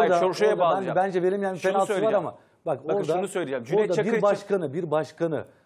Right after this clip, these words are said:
Speaker 2: e, maçı çok iyi yönetti, çok kötü yönetti diye bir şey olarak görmemek lazım.
Speaker 1: Hayır, hayır.
Speaker 2: E, bir,
Speaker 1: Şöyle,
Speaker 2: yani iyi, yani
Speaker 1: geçtiğimiz
Speaker 2: yorum
Speaker 1: haftalarda,
Speaker 2: yapamayabilir bir başkan,
Speaker 1: geç-,
Speaker 2: anladın
Speaker 1: işte
Speaker 2: mı?
Speaker 1: ama bakın
Speaker 2: Yani
Speaker 1: geçtiğimiz
Speaker 2: hakem hatalarını
Speaker 1: haftalarda,
Speaker 2: çok
Speaker 1: geçtiğimiz haftalarda başkan çıktı.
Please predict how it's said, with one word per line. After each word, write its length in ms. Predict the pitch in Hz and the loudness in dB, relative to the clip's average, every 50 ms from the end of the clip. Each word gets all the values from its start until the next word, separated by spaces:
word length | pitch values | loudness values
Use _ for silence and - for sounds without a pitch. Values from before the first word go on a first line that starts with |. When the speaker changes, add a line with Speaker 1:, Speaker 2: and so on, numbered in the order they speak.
| _ _ _ _ _ _ | _ _ _ _ _ _
Speaker 2:
e, 420 | 120 123 123 123 127 127 127 135 131 135 139 | -8 -6 -6 -4 -4 -6 -8 -8 -10 -8 -6
maçı 280 | 151 156 151 - 175 | -6 -6 -4 -6 -14
çok 260 | - - 185 180 180 160 | -6 -6 -6 -6 -6 -10
iyi 100 | 165 156 | -8 -6
yönetti, 300 | 156 151 147 143 120 131 | -4 -4 -4 -6 -8 -8
çok 220 | 120 - 165 151 _ | -10 -10 -12 -12 _
kötü 220 | - 151 139 - 151 | -12 -12 -8 -8 -6
yönetti 400 | 151 156 147 143 - 131 120 117 | -6 -6 -6 -8 -10 -14 -10 -4
diye 260 | 143 147 139 113 - - - _ _ _ | 0 0 0 0 0 -10 -20 _ _ _
bir 140 | - 135 156 | -10 -10 -10
şey 200 | 131 - - 185 | -10 -2 0 0
olarak 300 | 185 170 175 190 180 151 | 2 2 2 0 0 0
görmemek 460 | 156 175 175 165 143 120 110 98 - | -2 -2 -2 -2 -4 -4 -4 -4 -4
lazım. 280 | 110 104 101 90 92 92 90 | -4 -4 -4 -6 -10 -6 -2
Speaker 1:
Hayır, 140 | 143 151 160 | 0 0 0
hayır. 180 | 160 156 117 | 0 -2 -2
Speaker 2:
E, 180 | 127 139 135 131 | -6 -6 -6 -2
bir, 180 | 151 170 170 | -2 -2 -2
Speaker 1:
Şöyle, 260 | 151 143 147 156 - 170 | 0 0 0 0 0 0
Speaker 2:
yani 100 | - 190 | -2 0
iyi, 400 | 196 220 226 214 180 180 170 170 | 0 0 0 -2 -4 -6 0 0
yani 260 | 196 185 170 170 170 | 2 2 2 0 0
Speaker 1:
geçtiğimiz 520 | 151 151 156 156 185 196 185 190 196 202 208 | -2 -2 -2 -2 -2 -2 0 0 2 2 4
Speaker 2:
yorum 140 | 202 220 214 220 | 4 4 4 4
Speaker 1:
haftalarda, 160 | 202 196 175 - | 2 2 4 2
Speaker 2:
yapamayabilir 500 | - 208 208 208 202 190 196 220 196 185 | 2 4 4 2 2 2 0 -2 -2 -2
bir 100 | 202 156 | 0 2
başkan, 320 | 156 147 151 147 135 131 | 2 0 0 -4 -4 -4
Speaker 1:
geç-, 60 | 139 | -2
Speaker 2:
anladın 180 | 151 185 220 - | -2 -2 -2 -2
Speaker 1:
işte 20 | |
Speaker 2:
mı? 140 | 226 - 143 | -2 -2 -4
Speaker 1:
ama 120 | 107 - | -4 -4
bakın 180 | 160 151 - 123 | -6 -6 -8 -10
Speaker 2:
Yani 80 | 117 113 | -8 -4
Speaker 1:
geçtiğimiz 400 | 139 165 165 143 160 175 196 190 | -2 -2 0 0 -2 -2 0 2
Speaker 2:
hakem 60 | 202 | 2
hatalarını 320 | 190 185 185 185 185 185 185 | 2 2 2 2 2 2 2
Speaker 1:
haftalarda, 380 | 185 175 180 185 180 180 - | 0 2 0 0 0 0 -4
Speaker 2:
çok 80 | - 131 | -8 -10
Speaker 1:
geçtiğimiz 380 | 127 135 - - 165 165 156 | -10 -10 -10 -12 -12 -10 -4
haftalarda 580 | 160 165 151 - - 160 160 160 160 151 160 135 | -4 -4 -4 -2 -6 -4 -2 -2 -2 -2 -4 -2
başkan 360 | 151 151 151 - - 143 135 | -2 -4 -4 -4 -10 -12 -12
çıktı. 520 | 131 - - 180 180 - _ 175 196 233 | -12 -8 -10 -10 -10 -10 _ -10 -10 -10